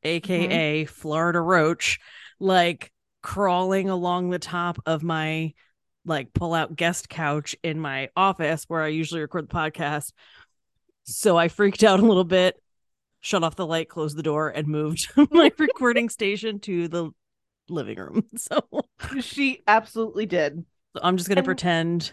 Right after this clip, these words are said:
Speaker 1: that that room just doesn't exist anymore.
Speaker 2: And it's probably smart because
Speaker 1: I don't care. It's, we just burn everything that's in there.
Speaker 2: <laughs> This motherfucker was huge.
Speaker 1: Oh my God, it was gigantic.
Speaker 2: And since we're doing this on Zoom, I am gonna take a screenshot so you could just kinda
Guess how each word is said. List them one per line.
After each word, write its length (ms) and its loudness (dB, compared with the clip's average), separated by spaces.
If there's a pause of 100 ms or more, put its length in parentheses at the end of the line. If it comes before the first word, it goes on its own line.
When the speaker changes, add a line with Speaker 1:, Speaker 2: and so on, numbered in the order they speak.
Speaker 1:
that 200 0
that 180 0
room 180 2
just 180 -4
doesn't 220 0
exist 400 -4
anymore. 460 -6 (380)
Speaker 2:
And 100 2
it's 160 2
probably 480 2
smart 440 -8
because 460 4
Speaker 1:
I 20 2
don't 200 0
care. 420 0
It's, 320 -2
we 140 4
just 180 0
burn 240 4
everything 320 -2
that's 160 0
in 80 4
there. 300 -6
Speaker 2:
<laughs> 400 4 (400)
This 200 2
motherfucker 440 2
was 140 -6
huge. 520 -6 (160)
Speaker 1:
Oh 80 -6
my 120 -4
God, 80 -2
it 40 -6
was 220 -10
gigantic. 640 -8 (160)
Speaker 2:
And 160 4
since 220 -4
we're 100 0
doing 220 2
this 180 0
on 160 2
Zoom, 240 -2
I 60 0
am 180 -2
gonna 140 -2
take 200 -6
a 40 -6
screenshot 520 -4
so 140 -2
you 80 0
could 100 -10
just 220 -6
kinda 380 0